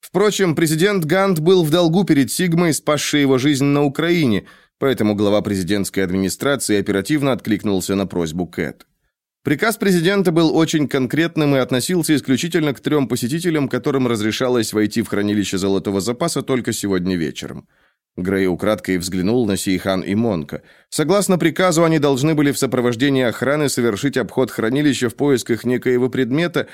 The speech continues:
угрожающего национальной безопасности Соединённых Штатов, и удалить этот предмет с территории. Этими жёсткими рамками ограничивались их полномочия. Малейший шаг в сторону будет рассматриваться как враждебное действие.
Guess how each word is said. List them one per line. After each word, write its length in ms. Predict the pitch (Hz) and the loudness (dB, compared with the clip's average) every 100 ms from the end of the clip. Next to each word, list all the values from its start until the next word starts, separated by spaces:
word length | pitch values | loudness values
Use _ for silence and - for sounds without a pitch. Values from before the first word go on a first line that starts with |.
| - | -8
угрожающего 720 | - 123 131 127 160 151 143 135 | -4 0 0 0 -2 0 0 0
национальной 560 | 131 - 131 131 127 113 | 0 0 0 0 0 0
безопасности 680 | 104 104 123 113 110 - 113 | -2 -2 -2 -2 -4 -4 -4
Соединённых 580 | 113 104 107 113 117 | -2 -2 -2 -2 -4
Штатов, 480 | - - 190 165 - | -4 -4 -2 -4 -4
и 140 | 165 156 | -2 0
удалить 480 | 151 139 127 139 | 0 0 0 0
этот 240 | 139 117 - | -2 -6 -4
предмет 400 | 107 98 101 90 | -4 -2 -2 -4
с 80 | - | -2
территории. 640 | 110 113 90 76 69 - _ _ _ _ | -2 -2 -4 -6 -8 -12 _ _ _ _
Этими 340 | 117 123 113 107 | -2 0 2 0
жёсткими 540 | 92 123 - - 101 | 0 -2 -2 -4 -2
рамками 500 | 95 123 127 117 104 | 0 0 -2 -2 -2
ограничивались 680 | 95 92 104 107 101 90 85 | -2 -2 -2 -2 0 0 -2
их 140 | 92 | -6
полномочия. 720 | - 95 101 101 80 - 78 - _ _ | -4 -2 0 -2 -2 -4 -8 -8 _ _
Малейший 440 | 139 175 208 185 175 | -2 0 0 0 0
шаг 260 | 185 156 | 0 -4
в 60 | - | -6
сторону 380 | - 190 185 160 | -2 0 2 2
будет 260 | 151 143 | 0 0
рассматриваться 800 | 139 123 - 151 147 143 123 127 | 0 -2 -2 -2 -2 0 0 -2
как 200 | 127 110 | -4 -4
враждебное 600 | 110 110 95 92 90 107 | -2 -2 -2 -2 0 -2
действие. 600 | 120 95 64 - - 65 | 0 -2 -2 -8 -12 -12